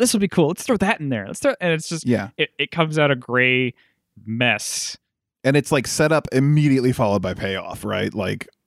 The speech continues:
Speaker 2: oh, the priest is, con-, he thinks this is a religious event and he has a,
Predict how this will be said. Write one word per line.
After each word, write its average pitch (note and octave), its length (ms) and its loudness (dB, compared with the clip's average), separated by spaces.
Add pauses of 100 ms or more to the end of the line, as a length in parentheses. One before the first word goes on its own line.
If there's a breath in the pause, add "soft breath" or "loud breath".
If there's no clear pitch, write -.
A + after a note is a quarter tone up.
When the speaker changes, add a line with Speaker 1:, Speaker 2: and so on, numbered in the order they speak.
(100)
Speaker 2:
oh, C3 220 4
the B2+ 140 2
priest E3 420 0
is, B2 540 4 (120)
con-, A#2+ 200 2 (120)
he C3+ 160 2
thinks D3 360 -2
this C#3+ 120 -2
is B2 120 -4
a C3+ 40 2
religious C3+ 440 2
event B2 400 2
and G#2 120 0
he A2 100 4
has A2+ 240 2
a, A2 240 2